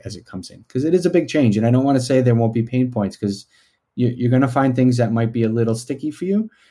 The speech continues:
um, but you also might be pleasantly surprised in what doesn't have issues. And, um, I, I think it will help you have an expectation of what,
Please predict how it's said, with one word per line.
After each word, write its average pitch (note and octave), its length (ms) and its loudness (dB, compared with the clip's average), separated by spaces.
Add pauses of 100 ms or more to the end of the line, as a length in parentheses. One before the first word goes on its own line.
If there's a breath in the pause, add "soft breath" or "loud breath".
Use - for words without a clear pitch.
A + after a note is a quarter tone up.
(120)
um, G#2 240 -4
but A2 160 -4
you B2 140 4
also F3 300 2
might D3+ 220 0
be D3+ 100 0
pleasantly B2+ 440 0
surprised A#2+ 480 0
in G#2+ 140 0
what A2 340 -4
doesn't B2+ 320 2
have G2 220 -2
issues. F#2 480 -10
And, G2 300 -6 (640)
um, G2 320 -12
I, B2+ 60 -4
I B2 180 -6
think A#2+ 180 0
it A#2 40 2
will A2 160 2
help B2 440 0
you A2+ 580 2 (240)
have A#2 120 0
an A2 80 -2
expectation A2 720 -2
of F#2 100 -8
what, G2 300 -6